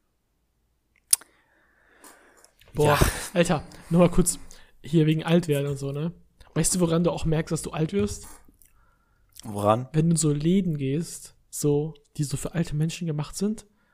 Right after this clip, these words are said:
Speaker 1: und du dich darin einfach wohlfühlst.
Speaker 2: <laughs> Was denn für Läden sind denn für alte Menschen gemacht?
Speaker 1: Kennst du diesen, äh, Rituals-Laden? Diesen Laden, wo du so, wo du so Düfte hast?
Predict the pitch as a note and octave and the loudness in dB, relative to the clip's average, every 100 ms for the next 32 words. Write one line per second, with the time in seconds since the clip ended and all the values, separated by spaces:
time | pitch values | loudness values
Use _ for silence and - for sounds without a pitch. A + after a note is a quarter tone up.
0 | _ _ _ _ - D#3 D#3 - D#3 D#3+ | _ _ _ _ -6 -2 0 2 2 2
1 | D3 C3 B2 C#3 D3+ D3 - C#3+ C3+ - | 0 -2 -2 2 4 4 0 -6 -8 -10
2 | - - _ _ _ _ _ _ _ _ | -16 -20 _ _ _ _ _ _ _ _
3 | _ _ - F#2+ A2 A#2 A#2 - D#3 C3+ | _ _ -12 -8 -6 -4 -2 2 4 2
4 | - A2+ A2+ B2+ A2 A2+ A2+ G2+ A#2 A2 | 2 2 4 2 0 -2 -2 2 4 4
5 | A#2 A2 A#2 - A2 G#2+ D#3 A#3+ B3+ G3+ | 0 -4 -4 -6 -8 2 6 6 6 4
6 | G3 F3 - - D#3+ D#3 G#3 - D#3+ D3 | 4 2 -2 2 4 6 6 6 2 0
7 | - - - D3 D3 F#3 A3 - C#3+ C#3+ | -4 -8 -4 -2 0 -2 -4 -6 -4 -2
8 | C#3 E3 F3 D3+ D3 C#3 C#3 C#3 C#3 C#3 | 0 2 2 0 0 0 0 2 2 0
9 | C3 D#3+ - - E3+ F#3 - - | -2 -2 -2 -2 -2 -2 -6 -20